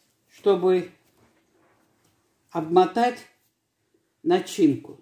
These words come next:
Значит, вот так ставим в центр и все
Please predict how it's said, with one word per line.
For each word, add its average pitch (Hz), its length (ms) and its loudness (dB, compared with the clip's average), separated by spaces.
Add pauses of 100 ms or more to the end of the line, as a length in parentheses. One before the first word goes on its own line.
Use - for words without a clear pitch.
Значит, 160 460 -2
вот 180 180 -4
так 143 240 -6
ставим 151 560 -2
в - 100 -20
центр 160 680 -4 (800)
и 165 160 2
все 247 600 -2